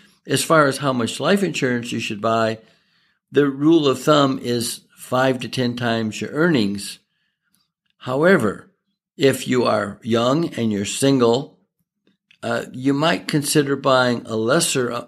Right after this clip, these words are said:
face amount and buying an amount that accumulated money for you,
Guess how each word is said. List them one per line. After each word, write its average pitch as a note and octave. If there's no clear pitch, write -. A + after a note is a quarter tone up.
face G3+
amount G#2
and B2+
buying D#3
an C#3+
amount A#2+
that A#2
accumulated A#2+
money C3
for A2
you, F2+